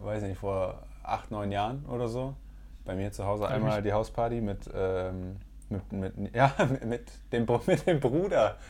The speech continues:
Speaker 1: der, der, der, der Nina,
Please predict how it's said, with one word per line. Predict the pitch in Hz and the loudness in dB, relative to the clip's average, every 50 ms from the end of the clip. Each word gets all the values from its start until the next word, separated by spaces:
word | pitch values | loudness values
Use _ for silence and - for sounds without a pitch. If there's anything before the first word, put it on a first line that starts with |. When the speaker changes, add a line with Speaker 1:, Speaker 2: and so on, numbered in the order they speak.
| - - - | -12 -4 0
Speaker 1:
der, | 117 113 113 104 - - - - | 2 4 4 2 0 -8 -6 -2
der, | 107 104 104 101 101 104 101 - - - - - - - - - - - | -2 0 0 2 0 -2 -2 -6 -14 -16 -16 -16 -16 -16 -16 -16 -10 -2
der, | - 98 98 98 101 98 98 | 4 6 6 6 6 2 0
der | 101 - 95 95 | 0 2 2 2
Nina, | 98 98 101 98 95 95 95 | 4 2 2 0 0 -2 -4